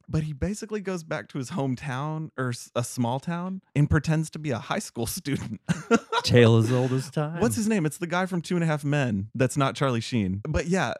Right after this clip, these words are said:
Speaker 1: John, it'll come to me in a second right now.
Speaker 2: Jon Cryer.
Speaker 1: There you go.
Speaker 2: Oh,
Speaker 1: Bam,
Speaker 2: yeah.
Speaker 1: Jon Cryer, man. Annabeth Gish is the love <laughs> interest.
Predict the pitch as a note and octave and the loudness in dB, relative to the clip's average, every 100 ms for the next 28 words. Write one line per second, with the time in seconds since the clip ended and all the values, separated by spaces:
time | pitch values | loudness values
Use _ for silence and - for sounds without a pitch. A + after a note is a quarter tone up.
0 | B2 A#2 E3 D#3+ D#3 - F#3 E3 D#3+ A2+ | -8 -6 -4 -2 -4 -4 -4 -2 -2 0
1 | G2+ F#2 F2 - D#2 D2+ - - A#2 - | 0 -2 -4 -6 -8 -10 -10 -8 -6 -6
2 | G#2 B2 C#3+ D3 - A2 G2+ F#2+ - _ | -2 2 4 2 0 -2 -2 -4 -8 _
3 | _ _ - E3+ D#4 G4 F4 F#4 C#4+ D4 | _ _ -4 0 2 0 2 2 2 0
4 | E4 G3+ A2 G#2+ G#2 G#2+ G#3+ C#4 A#3 D3 | 4 4 2 2 2 4 4 4 4 4
5 | - A3 A3 A3+ G#3 D#3+ B2 B2 B2+ - | 4 2 2 2 2 2 2 2 0 -2
6 | D#3+ F#3+ F#3+ D3 D#3+ F3+ - - A2+ A2+ | -4 -2 -2 -2 -2 -4 -4 -4 -2 -2
7 | G#2 B2+ G3 B3 - - F2 - | 0 0 2 2 0 -2 -6 -10